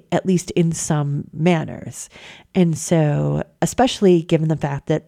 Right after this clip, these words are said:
there were some dinosaurs that had it, that just, you know, were walking around and not doing anything with it, suggests that it's not necessarily as, um, important as one might think.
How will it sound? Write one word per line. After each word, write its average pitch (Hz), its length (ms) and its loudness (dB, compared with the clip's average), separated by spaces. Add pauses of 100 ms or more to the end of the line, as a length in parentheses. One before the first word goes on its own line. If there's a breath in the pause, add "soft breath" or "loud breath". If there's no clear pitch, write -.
(120)
there 147 140 0
were 147 100 -2
some 143 240 -4
dinosaurs 143 760 0
that 151 180 -4
had 135 300 -6
it, - 240 -8 (400 loud breath)
that 151 180 2
just, - 280 0 (100)
you 156 100 2
know, 139 300 0
were 151 120 2
walking 143 480 -2
around 147 460 0
and 139 80 -4
not 139 240 -6
doing 160 340 4
anything 143 720 -2
with 143 280 -2
it, 143 260 -4 (380 loud breath)
suggests 151 680 -2
that 135 340 -2 (800)
it's 175 220 -2
not 170 380 2
necessarily 147 880 -2 (160)
as, 139 640 -8 (500 loud breath)
um, - 360 -6
important 160 600 0 (100)
as 147 300 -4
one 147 220 -4
might 139 260 -8
think. - 460 -4